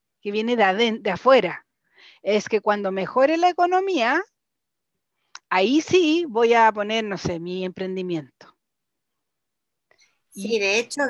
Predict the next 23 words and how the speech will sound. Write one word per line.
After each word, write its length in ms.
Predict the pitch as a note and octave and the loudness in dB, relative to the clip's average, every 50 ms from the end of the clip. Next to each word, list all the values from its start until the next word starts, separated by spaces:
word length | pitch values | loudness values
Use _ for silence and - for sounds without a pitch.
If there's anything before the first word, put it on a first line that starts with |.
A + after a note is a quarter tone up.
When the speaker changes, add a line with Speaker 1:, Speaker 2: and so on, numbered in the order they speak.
| A3 G3+ - _ _ | -4 -8 -12 _ _
Speaker 2:
estamos 500 | - - C4+ C#4+ D4+ E4 F4+ E4+ - - | -2 0 2 2 2 0 -2 -4 -4 -4
en 140 | D4 C4+ C4 | -4 -4 -2
un 140 | C4 C4 C4 | -2 -4 -2
momento 540 | B3+ B3+ A#3+ A#3+ B3 C4+ C#4+ C#4 - C#4 B3 | -2 -2 -2 0 0 0 0 -2 -4 -6 -4
muy 240 | A3+ A3+ A#3 B3 A3+ | -4 -4 -6 -4 -4
grande 380 | A3 A3+ B3+ C4+ B3+ A#3 G#3 F#3+ | -2 0 0 0 0 -2 -4 -6
a 100 | F3 F3 | -8 -10
nivel 340 | E3+ E3+ E3+ F3 F3 F3 F3 F3 F3 | -12 -14 -14 -14 -14 -14 -16 -20 -20
mundial, 440 | F3 E3+ E3+ E3 E3+ E3 D#3 D#3 E3 | -20 -20 -20 -18 -18 -18 -18 -20 -18
¿no? 120 | F3+ A#3 D4+ | -16 -14 -12
De 200 | D#4+ C#4 G3 E3+ | -12 -12 -12 -14
mucha 300 | F3 G3 G#3 - - G#3 | -16 -20 -18 -14 -14 -14
incertidumbre, 800 | F#3 E3+ - F#3+ F3 - - - D#3+ E3+ F3 F#3 E3+ D3+ D3 - C#3+ _ _ _ _ _ _ _ _ _ - | -14 -14 -14 -16 -16 -16 -16 -18 -18 -16 -16 -16 -16 -18 -18 -20 -20 _ _ _ _ _ _ _ _ _ -18
día 260 | - F#3 A3+ A#3 G#3 | -10 -6 -2 -2 -2
a 40 | F#3+ | -2
día. 280 | F#3+ G3 F3 D3 B2+ _ _ _ _ _ _ _ _ _ _ _ _ _ _ _ _ _ _ _ _ _ _ _ _ _ _ _ _ _ _ _ _ _ _ _ _ _ _ _ | -2 -4 -6 -6 -10 _ _ _ _ _ _ _ _ _ _ _ _ _ _ _ _ _ _ _ _ _ _ _ _ _ _ _ _ _ _ _ _ _ _ _ _ _ _ _
Speaker 1:
Sí, 200 | _ - F#3+ E3 | _ -12 -12 -12
y, 200 | - G3 G3+ G3 - | -10 -8 -8 -8 -6
y 180 | A#3 A#3+ C4 | -4 0 0
eso 200 | C#4 - - A#3 | 0 2 0 -2
genera 280 | - A#3+ A#3 A3 G#3 F#3+ | -2 -2 -4 -4 -4 -6
estrés. 340 | E3 - - - - - _ | -6 -8 -14 -16 -16 -18 _
Y, 240 | - G#3 G3 - - | -16 -14 -14 -14 -16